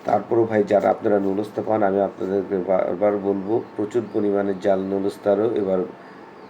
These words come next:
আমাদের দালাল ভাইয়েরা ব্যবস্থা রেখেছে আমাদের জন্য। এখন চব্বিশ, চোদ্দোই এপ্রিল যে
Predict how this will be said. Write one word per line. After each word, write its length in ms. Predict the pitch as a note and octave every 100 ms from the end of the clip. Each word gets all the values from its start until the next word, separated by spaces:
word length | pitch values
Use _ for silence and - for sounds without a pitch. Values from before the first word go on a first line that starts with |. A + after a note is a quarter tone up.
| - - -
আমাদের 340 | G2+ G2 F#2
দালাল 340 | F#2+ G2+ G2+
ভাইয়েরা 440 | F#2 F#2+ G2+ A2 G2 - - F2+
ব্যবস্থা 440 | G2+ G2 - F#2
রেখেছে 460 | F2 F2 F2 - -
আমাদের 360 | F#2 F2+ F2+ F2
জন্য। 300 | - E2 E2+ E2+ - - - - - - - - - - - - - - - -
এখন 340 | G2+ A2 G#2+ E2+ - - - -
চব্বিশ, 480 | - A2+ G2+ G2 A#2+ - - - - - - - -
চোদ্দোই 580 | - A2 G#2+ A#2+ B2+ A#2+
এপ্রিল 500 | G#2+ - A2 A2+ A2+
যে 500 | F#2+ G#2+ G#2 G#2 F#2